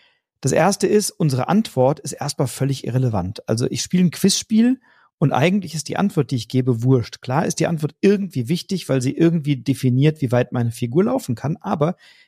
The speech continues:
ich gebe in zwanzig Prozent der Fällen auch ohnehin die richtige Antwort und dann ist es manchmal sehr trivial. Also so, äh, gibt zum Beispiel eine Frage,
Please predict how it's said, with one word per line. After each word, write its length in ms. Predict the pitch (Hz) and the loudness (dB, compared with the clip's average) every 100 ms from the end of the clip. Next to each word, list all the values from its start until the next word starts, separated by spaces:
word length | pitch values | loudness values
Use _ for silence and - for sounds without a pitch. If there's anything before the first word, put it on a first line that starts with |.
| - | -8
ich 140 | 147 | -4
gebe 240 | - 175 190 | 4 4 4
in 380 | 170 156 156 | 2 2 0
zwanzig 340 | - 185 202 170 | -2 -2 -2 -4
Prozent 380 | 147 - 147 139 | -4 -2 -2 -2
der 80 | |
Fällen 340 | - 131 143 156 | -2 2 2 2
auch 320 | - 160 - _ - | 0 0 -2 _ -2
ohnehin 500 | 160 139 196 165 - | 2 4 2 0 -4
die 80 | 127 | 0
richtige 420 | 131 - 131 117 | 0 -2 -4 -2
Antwort 500 | 120 131 - 143 190 _ _ _ _ - | 0 -2 2 2 0 _ _ _ _ -2
und 120 | 156 | 2
dann 160 | 143 175 | 2 2
ist 80 | |
es 120 | 175 147 | -2 0
manchmal 360 | 156 156 147 | 0 2 2
sehr 240 | 117 135 - | 4 2 2
trivial. 640 | - 127 113 98 123 120 | -2 -2 -2 -2 0 -2
Also 240 | - 123 | -2 -2
so, 260 | 120 131 131 - _ _ - | 2 2 2 -2 _ _ -2
äh, 460 | 131 131 - 143 | 2 2 0 -4
gibt 200 | - 151 | -6 -6
zum 80 | - | 0
Beispiel 220 | 151 - - | 0 0 0
eine 200 | 131 143 | 2 2
Frage, 560 | - 104 127 143 147 | 0 0 0 2 0